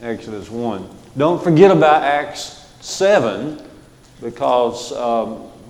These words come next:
Stephen sums up what we'll be reading in Exodus one and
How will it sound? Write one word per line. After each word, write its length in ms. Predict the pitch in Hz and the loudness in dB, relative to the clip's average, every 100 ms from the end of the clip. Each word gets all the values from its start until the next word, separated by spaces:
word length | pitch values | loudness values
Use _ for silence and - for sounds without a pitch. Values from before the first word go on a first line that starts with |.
| - - - | -20 -20 -20
Stephen 920 | - - 165 175 147 123 120 131 - | -20 -4 4 4 4 0 -2 -6 -12
sums 520 | - - 170 156 135 | -12 -4 2 2 4
up 500 | 160 160 120 123 - - | 4 4 4 0 -6 -10
what 280 | 131 131 127 | -6 -4 -4
we'll 180 | 135 123 | -4 -4
be 160 | 120 | -4
reading 460 | 110 135 120 113 110 | -2 -2 -2 -4 -8
in 100 | 110 | -10
Exodus 480 | 113 - 95 92 113 | -10 -12 -16 -14 -12
one 340 | 123 107 101 | -10 -10 -10
and 160 | 101 | -12